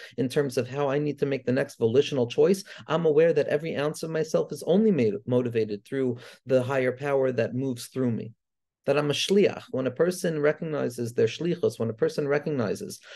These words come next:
that in truth, I am not a self, I am simply a messenger for the infinite one, for the holy one, blessed is he, for the Ribbono Shel Olam,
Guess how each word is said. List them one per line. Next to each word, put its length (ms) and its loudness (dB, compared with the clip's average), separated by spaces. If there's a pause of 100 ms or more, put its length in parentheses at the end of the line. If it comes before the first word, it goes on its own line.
(140)
that 220 4
in 140 4
truth, 320 2
I 120 2
am 160 2
not 180 0
a 40 0
self, 440 0
I 100 -2
am 140 0
simply 420 -4
a 60 -2
messenger 720 -2
for 280 4 (220)
the 100 -6
infinite 520 0
one, 320 -8
for 180 -2
the 300 4 (300)
holy 340 2
one, 240 2
blessed 400 0
is 160 -4
he, 160 -6
for 160 -2
the 80 0
Ribbono 400 6
Shel 200 -2
Olam, 320 -4